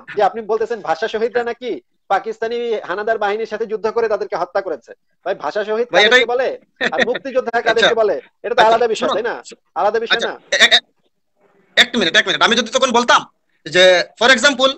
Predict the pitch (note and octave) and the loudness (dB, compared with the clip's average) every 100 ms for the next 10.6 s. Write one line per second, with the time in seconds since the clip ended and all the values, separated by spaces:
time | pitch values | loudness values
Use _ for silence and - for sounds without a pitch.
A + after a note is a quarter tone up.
0 | - D#3+ G#3 A#3 B3 C#4 A3+ A#3 B3+ A#3 | -4 -2 0 0 -2 -4 -2 -2 0 -2
1 | A#3 A#3 - A#3+ A3+ G#3+ G3 F#3+ A3 F#3 | -2 -6 -2 0 2 2 2 -2 -2 -2
2 | A3 B3 G#3 G3 _ _ _ D#3+ F#3 A3 | -4 -6 -4 -4 _ _ _ 0 2 4
3 | A3 A#3 A3 G#3+ F#3+ - _ - F3 E3 | 2 2 -2 0 0 0 _ 0 4 4
4 | D#3 D3 D#3 G3 G3+ F#3+ _ E3+ G3 A3+ | 2 -2 -2 -2 -4 -8 _ -6 -4 -4
5 | - G#3+ F3+ G3+ G#3 G3 G3 F3 _ _ | -4 -2 2 2 2 2 0 0 _ _
6 | _ G3+ G3+ F#3+ C#3 D3 G#3 _ - D#3+ | _ 2 2 0 -4 -6 -10 _ -4 -2
7 | G3 A3+ C4 G#3 C3+ - _ F#3+ A3+ A3 | -2 0 0 0 -2 -14 _ 2 4 4
8 | A3 G#3 - - - D#3+ A#3 B3 B3 - | 0 -2 -6 -12 -4 2 4 6 4 0
9 | G#3+ G#3 _ _ G#3 A3+ A#3+ A#3+ A#3+ A#3 | -6 -10 _ _ -2 2 2 2 2 0
10 | B3+ A#3+ G#3+ A#3+ B3 A3+ | -4 -2 0 0 0 -8